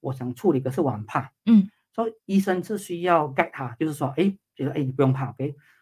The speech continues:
Speaker 1: 这个风险是几多，这个痛是几多，那么这个 downturn 是几多，
Speaker 2: 嗯。
Speaker 1: 那么你踏出第一步先。”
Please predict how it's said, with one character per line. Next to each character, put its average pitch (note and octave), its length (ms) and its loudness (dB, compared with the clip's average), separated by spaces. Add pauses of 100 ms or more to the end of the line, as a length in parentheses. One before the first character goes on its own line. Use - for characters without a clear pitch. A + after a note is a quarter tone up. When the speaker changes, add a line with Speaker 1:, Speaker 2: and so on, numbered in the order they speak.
(100)
Speaker 1:
这 E3 80 -4
个 E3 40 -6
风 C#3+ 220 0
险 B2+ 160 -6
是 A#2+ 120 -12
几 B2 180 -8
多， A2+ 260 -10 (140)
这 - 80 -18
个 F#3 80 -4
痛 E3 260 2
是 C#3+ 80 -8
几 C3 180 -8
多， A#2+ 220 -8 (320)
那 D#3 80 -4
么 D#3 120 -2
这 C3+ 100 -4
个 D#3+ 140 2
downturn C#3 320 0
是 C#3 100 -4
几 A2+ 180 -6
多， G#2+ 240 -8 (140)
Speaker 2:
嗯。 A3 140 4
Speaker 1:
那 F3+ 80 6
么 G#3+ 100 8
你 C3+ 60 0
踏 C3+ 200 -4
出 F3 80 0
第 E3+ 160 4
一 D3 40 6
步 D3 120 6
先。” A2 220 2